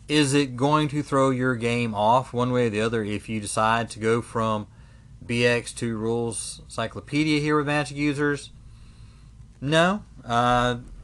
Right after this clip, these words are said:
unless, you know, unless you have a problem with the higher level spells.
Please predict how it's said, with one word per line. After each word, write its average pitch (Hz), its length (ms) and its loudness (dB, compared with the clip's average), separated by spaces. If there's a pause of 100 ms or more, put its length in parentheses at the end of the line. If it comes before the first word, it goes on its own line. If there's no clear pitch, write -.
(120)
unless, 131 380 -2
you 135 180 -8
know, 107 200 -10
unless 131 240 -4
you 247 80 0
have 233 100 0
a 247 60 -10
problem 190 300 0
with 160 160 0
the 147 100 0
higher 143 240 2
level 117 220 -2
spells. 110 640 0